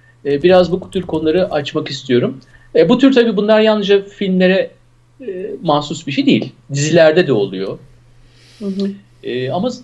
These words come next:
Speaker 1: tarihi film ve dizilerde, özellikle bu coğrafyada çıkan tarihi film ve dizilerde hani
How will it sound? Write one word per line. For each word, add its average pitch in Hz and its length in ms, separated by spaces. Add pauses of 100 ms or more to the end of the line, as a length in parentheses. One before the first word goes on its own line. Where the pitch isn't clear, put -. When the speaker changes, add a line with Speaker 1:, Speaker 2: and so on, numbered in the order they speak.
(540)
Speaker 1:
tarihi 214 400
film 269 300
ve 226 120
dizilerde, 180 760
özellikle 233 520
bu 247 140
coğrafyada 180 680
çıkan 123 420 (560)
tarihi 131 340
film 147 280
ve 127 160 (1120)
dizilerde 123 800
hani 160 260